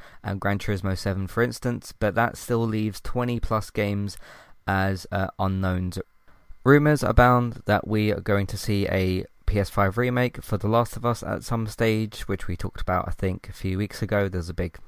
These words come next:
kind of controversy sort of around that. Uh, but other than that, there's a big question mark over what Sony is working on in the coming months and years.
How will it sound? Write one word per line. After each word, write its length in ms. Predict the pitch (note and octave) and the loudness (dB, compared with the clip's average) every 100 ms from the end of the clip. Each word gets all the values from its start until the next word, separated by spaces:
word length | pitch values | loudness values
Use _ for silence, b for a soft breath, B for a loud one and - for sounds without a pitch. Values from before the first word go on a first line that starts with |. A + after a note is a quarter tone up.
| - | -14
kind 180 | - F2+ | -8 -6
of 140 | E2+ - | -6 -4
controversy 540 | G#2 G2 F#2 F#2+ G#2 | -6 -4 -2 -2 -2
sort 160 | A#2 G2 | -4 -2
of 80 | |
around 220 | G#2 G2+ G2+ | 0 2 2
that. 200 | G2+ B B B B | 0 B B B B
Uh, 160 | G#2+ G#2 | 4 6
but 140 | - | 8
other 220 | C#3+ C#3+ | 6 4
than 160 | C3+ C3+ | 2 4
that, 220 | C#3 - | 2 2
there's 200 | A#2 A2 | 0 0
a 60 | A2 | -2
big 200 | A#2 - | -4 -2
question 340 | - A2 - | -4 -2 -4
mark 320 | G#2+ G#2+ G#2+ - | -2 -2 -4 -4
over 400 | G#2 G#2 G2 G2+ | 0 0 0 -2
what 280 | F#2 F#2+ G2 | 0 -2 -4
Sony 380 | - G2+ G2+ F#2+ | -2 -2 -2 -4
is 160 | F#2+ - | -6 -2
working 340 | G#2 G2 G#2 | -2 -2 -4
on 180 | G2 G2 - | -4 -4 -4
in 100 | F#2+ | -6
the 60 | |
coming 400 | G2 - G2 F#2+ | -2 -2 -2 -2
months 380 | F2+ G2 - - - | -4 -4 -6 -12 -2
and 240 | G2 G2 | -2 -2
years. 440 | F2 G2 F#2+ F2+ | -4 -2 -2 -4